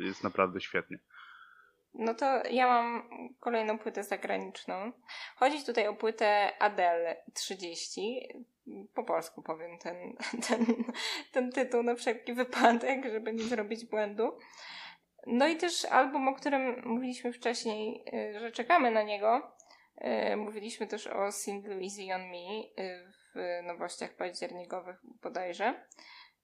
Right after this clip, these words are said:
Speaker 2: No i czekaliśmy i słuchaliśmy. No i, no i co? Może ty zacznij.
Speaker 1: A, mnie teraz wrzuciłaś na, na
Speaker 2: Ja?
Speaker 1: wysokiego konia.
Speaker 2: Dobra, to ja, no to ja zacznę,
Speaker 1: Bo
Speaker 2: nie ma sprawy,
Speaker 1: Nie, nie,
Speaker 2: to
Speaker 1: nie, spoko-,
Speaker 2: No.
Speaker 1: spokojnie.
Speaker 2: <laughs>
Speaker 1: E,
Speaker 2: Spoko.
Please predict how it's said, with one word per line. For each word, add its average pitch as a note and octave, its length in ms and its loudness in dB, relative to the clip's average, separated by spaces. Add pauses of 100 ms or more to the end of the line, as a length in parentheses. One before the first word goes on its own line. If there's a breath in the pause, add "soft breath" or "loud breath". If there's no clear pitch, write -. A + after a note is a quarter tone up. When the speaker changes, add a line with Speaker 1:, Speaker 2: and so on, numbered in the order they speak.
(200)
Speaker 2:
No A#3 140 2
i E4 80 0
czekaliśmy B3 680 4
i A#3 80 -4
słuchaliśmy. A3 840 0 (360)
No G#3+ 340 0
i, G3+ 500 -8
no G3+ 200 -4
i G3 120 -6
co? E3+ 320 -4
Może G3 260 -6
ty F#3+ 120 -10
zacznij. F#3 440 -6 (420)
Speaker 1:
A, A#2 200 12
mnie A2+ 140 4
teraz A2+ 300 8
wrzuciłaś A2+ 540 8
na, G2+ 360 10
na G#2+ 120 4
Speaker 2:
Ja? A#3+ 220 12
Speaker 1:
wysokiego A#2 280 4
konia. - 220 6
Speaker 2:
Dobra, A3 360 10
to G#3 160 0
ja, B3 240 10 (100)
no E4+ 100 6
to G4 120 4
ja E4+ 160 10
zacznę, C4 200 6
Speaker 1:
Bo B2 200 12
Speaker 2:
nie G#3+ 60 4
ma A3+ 80 4
sprawy, G#3 300 4
Speaker 1:
Nie, F#3 80 8
nie, G#3+ 80 4
Speaker 2:
to A#3 120 6
Speaker 1:
nie, C#3 80 12
spoko-, - 360 8
Speaker 2:
No. - 60 -12
Speaker 1:
spokojnie. - 640 8
Speaker 2:
<laughs> A#3+ 60 4 (840 loud breath)
Speaker 1:
E, A#2+ 320 12
Speaker 2:
Spoko. - 160 0